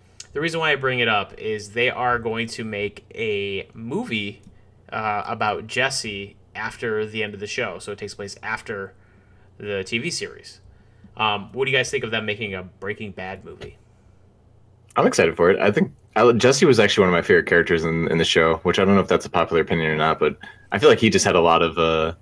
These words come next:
Speaker 2: of depth to him, and he kept fucking up, and then he kept, you know, figuring it out, and then something else would go wrong, and
Speaker 1: Yeah.
Speaker 2: some of it was caused by him, and some of it was caused by stuff that he couldn't control, but he always had a very interesting, uh, dynamic in the show, so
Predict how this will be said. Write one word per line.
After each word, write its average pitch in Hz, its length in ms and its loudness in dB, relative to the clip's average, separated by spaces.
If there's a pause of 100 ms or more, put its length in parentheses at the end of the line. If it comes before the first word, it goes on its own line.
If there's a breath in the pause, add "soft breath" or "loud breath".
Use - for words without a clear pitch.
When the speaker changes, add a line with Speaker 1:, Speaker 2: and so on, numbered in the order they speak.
(180)
Speaker 2:
of 80 180 -2
depth 85 240 0
to 87 140 2
him, 82 80 2
and 85 80 2
he 85 40 2
kept - 200 0
fucking 92 280 2
up, 85 220 2
and 87 60 2
then 80 100 0
he 82 60 -2
kept, - 320 -4
you 87 60 0
know, 78 220 0 (360)
figuring 92 300 4
it 85 200 -2
out, 90 300 4
and 85 80 4
then 82 80 0
something 92 260 2
else 85 160 2
would 80 80 -4
go 87 100 6
wrong, 85 380 4
and 80 100 0
Speaker 1:
Yeah. 101 260 -6 (100)
Speaker 2:
some - 180 2
of 110 120 4
it 107 40 6
was 98 160 4
caused 92 280 4
by 87 100 4
him, 92 240 4
and 87 80 0
some 90 240 2
of 87 80 4
it 87 80 8
was 80 100 0
caused 85 240 0
by 85 60 0
stuff 90 260 0
that 85 100 0
he 85 80 2
couldn't 87 200 -2
control, 82 400 2
but 80 220 0 (400 loud breath)
he 123 180 8
always 127 200 8
had 107 120 6
a 95 60 6
very 87 260 6
interesting, 85 500 0
uh, 80 320 -2 (100)
dynamic 80 480 0
in 85 80 -4
the 80 80 -2
show, 82 240 2
so 82 240 -2